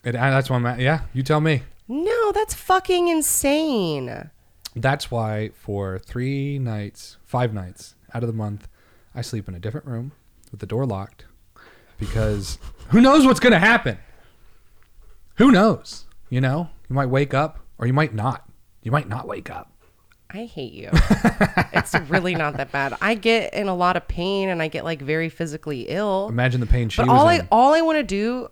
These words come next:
Speaker 2: all I do when I'm P M S ing is I tell you up front that I'm P M S ing and I'm being a little crazy. And then I, like, literally lounge. I lay,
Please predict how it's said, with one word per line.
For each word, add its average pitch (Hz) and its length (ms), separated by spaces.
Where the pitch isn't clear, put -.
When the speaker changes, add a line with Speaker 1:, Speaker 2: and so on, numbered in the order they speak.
Speaker 2:
all 202 200
I 269 100
do 180 220
when 160 100
I'm 151 100
P 165 160
M 175 100
S 156 220
ing 151 160
is 156 160
I 143 100
tell 143 280
you 185 200
up 196 140
front 135 300
that 131 80
I'm 123 120
P 131 160
M 165 80
S 160 240
ing 151 300
and 123 100
I'm 131 160
being 139 240
a 120 80
little 180 560
crazy. 196 500
And 190 160
then 208 120
I, 214 80
like, 208 300
literally 190 520
lounge. 147 500
I 147 120
lay, 190 460